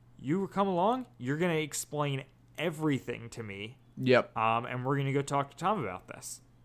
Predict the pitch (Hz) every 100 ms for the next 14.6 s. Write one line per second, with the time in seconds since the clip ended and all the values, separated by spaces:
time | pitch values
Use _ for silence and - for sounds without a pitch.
0 | - - - - - - - - - -
1 | - 139 143 135 - 196 110 107 107 107
2 | - _ - _ - - 110 147 135 120
3 | - - - - - 269 285 277 311 262
4 | - - - - - 147 143 151 160 190
5 | 240 233 - - - - - - - -
6 | - - - - - - 202 160 165 254
7 | 185 - 147 147 143 165 165 170 160 202
8 | 202 117 - - - - - 127 143 147
9 | 135 135 - - - - - - - -
10 | - - - - - - - - - -
11 | - - - - - - - 180 180 170
12 | - 208 190 190 185 185 180 180 170 160
13 | 202 190 180 170 160 160 - - - -
14 | - 160 143 123 117 113